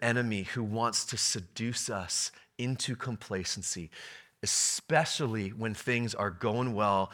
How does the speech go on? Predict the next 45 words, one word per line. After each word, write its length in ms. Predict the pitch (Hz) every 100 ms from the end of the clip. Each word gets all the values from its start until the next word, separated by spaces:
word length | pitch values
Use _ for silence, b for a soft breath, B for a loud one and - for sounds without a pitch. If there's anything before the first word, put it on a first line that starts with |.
| B -
and 200 | 98 104
we're 140 | 123
extending 680 | 113 - - - 127 131 120
God's 280 | 110 104 -
kingdom 400 | - 113 107 110
and 160 | 104
we're 100 | 107
making 440 | 113 110 120 135 113
an 80 | 98
impact. 580 | 104 107 113 98 92 104
That's 360 | 101 113 120 -
when 240 | 117 107
we 160 | 101 107
are 120 | 104 98
most 460 | 98 104 107 -
vulnerable. 520 | 95 90 92 85 87 B B B -
And 200 | 113 104
one 160 | 110 135
of 60 |
the 60 | 143
things 320 | 131 135 117
that 160 | 120 -
keeps 260 | 131 -
me 140 | 123 113
up 160 | 110
at 80 | 120
night 200 | 104 101
when 120 | 98
I 60 | 98
think 200 | - 127
about 240 | 117 101 101
all 200 | 107 117
that 120 | 127
God 220 | 113 107
is 120 | 98
doing 300 | - 117 117
in 260 | 113 101 90
this 240 | 107 -
church 420 | - 110 98 95 - B B B B
is 160 | 117 107
that 140 | 113 101
we 160 | 113
would 220 | 120 131 92
get 240 | 107 -
lulled 680 | 101 95 101 107 117 139